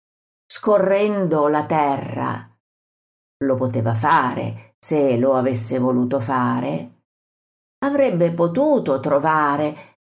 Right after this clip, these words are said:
negli abitanti dei tre continenti di allora dodici e settantadue giusti,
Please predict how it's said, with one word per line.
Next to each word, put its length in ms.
negli 420
abitanti 880
dei 380
tre 380
continenti 880
di 120
allora 840
dodici 1000
e 140
settantadue 1080
giusti, 880